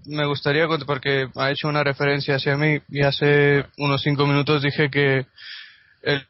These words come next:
que, el que estaba en una nube hace dos partidos lo tiene que seguir estando ahora porque el comienzo de temporada sigue siendo absolutamente inmejorable por parte del Atlético de Madrid. El que no lo estaba hace dos partidos, pues,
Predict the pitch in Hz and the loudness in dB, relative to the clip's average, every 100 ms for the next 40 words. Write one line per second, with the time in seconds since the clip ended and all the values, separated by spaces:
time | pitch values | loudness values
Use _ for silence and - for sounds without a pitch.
0 | - - 143 139 135 131 127 127 123 139 | -8 0 2 4 2 0 -4 -6 -8 -8
1 | - 131 120 131 147 147 156 156 156 156 | -6 -4 -4 -2 0 2 2 2 0 2
2 | 156 151 143 151 147 - 143 127 156 143 | 2 2 2 0 0 0 -2 0 0 0
3 | 123 - - - 135 139 143 147 139 143 | -2 -8 -14 -8 -4 -2 -2 0 0 2
4 | 139 135 147 147 147 160 175 151 135 135 | 0 0 0 4 4 4 2 -2 -2 -4
5 | 123 139 135 135 147 147 143 147 135 - | -2 -2 -2 0 0 2 2 2 2 2
6 | 151 143 156 151 147 143 - 156 151 156 | 0 0 0 0 0 -2 -2 0 0 0
7 | 156 156 147 151 147 - 151 151 156 151 | 0 2 2 2 2 2 2 2 2 0
8 | 139 147 143 151 147 143 151 151 147 147 | 2 2 2 4 2 2 2 2 2 2
9 | 180 - _ - - - 143 131 135 143 | 0 -4 _ -20 -20 -4 -2 0 2 2
10 | 143 131 139 143 139 147 139 143 131 135 | 2 2 4 4 2 -2 0 -2 -2 0
11 | 151 - 147 123 | -2 0 -2 -2